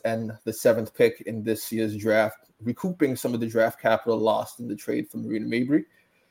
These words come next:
And we're looking to probably add some max players onto Chicago and just see if we can compete. And if worst case scenario, at least we have some youth for the future.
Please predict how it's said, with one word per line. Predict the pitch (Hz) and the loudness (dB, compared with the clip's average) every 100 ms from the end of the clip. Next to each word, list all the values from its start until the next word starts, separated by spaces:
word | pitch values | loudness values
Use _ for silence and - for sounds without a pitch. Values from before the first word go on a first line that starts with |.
| _ _ - | _ _ 2
And | 123 120 113 117 113 | 4 6 4 0 2
we're | 127 | 4
looking | 135 139 139 127 | 4 4 4 2
to | 135 | 0
probably | 127 135 120 120 120 - | 2 4 4 4 0 4
add | 123 123 | 4 4
some | - 113 117 | 2 -2 2
max | 120 120 | 2 0
players | - 120 120 113 | 0 4 6 4
onto | - 123 123 127 131 123 | 4 4 4 0 -2 -2
Chicago | - 113 123 113 120 123 120 | -4 0 2 2 2 2 2
and | 107 113 113 117 | 0 -2 -4 -6
just | 117 113 | -2 -2
see | - 117 | 0 -2
if | 120 | -2
we | |
can | - 107 | -8 -10
compete. | 107 196 220 - _ _ - | -6 -6 -6 -10 _ _ -4
And | 123 | 0
if | 123 131 | 0 2
worst | 131 - | -2 0
case | 127 - | -4 -4
scenario, | 120 127 131 127 127 | 0 4 6 6 2
at | 117 | 2
least | 117 - | -2 -4
we | 123 | 0
have | 117 110 | 2 2
some | - 113 | -2 -2
youth | 113 110 - - _ | -4 -4 -14 -20 _
for | 120 | -14
the | 127 | -10
future. | 123 - | -10 -12